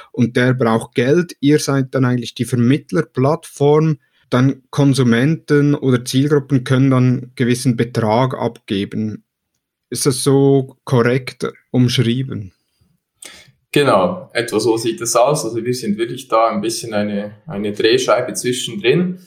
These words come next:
Speaker 2: Ähm, wenn du als, beispielsweise jetzt als Athlet oder Hobbysportler zu uns kommst, dann hast du ein gewisses Ziel. Vielleicht willst du eben einen,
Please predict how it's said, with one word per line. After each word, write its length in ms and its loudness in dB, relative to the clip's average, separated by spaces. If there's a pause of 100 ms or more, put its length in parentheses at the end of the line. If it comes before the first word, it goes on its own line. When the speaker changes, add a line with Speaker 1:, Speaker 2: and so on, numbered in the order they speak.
(340)
Speaker 2:
Ähm, 220 0
wenn 120 -4
du 200 2
als, 560 0
beispielsweise 760 0
jetzt 240 -2
als 300 -4
Athlet 420 0
oder 140 -14
Hobbysportler 600 -4
zu 140 -4
uns 240 -2
kommst, 300 -4
dann 100 -12
hast 220 -6
du 120 -4
ein 420 -4
gewisses 500 -2
Ziel. 340 0
Vielleicht 400 0
willst 240 -8
du 100 -2
eben 240 -4
einen, 440 -2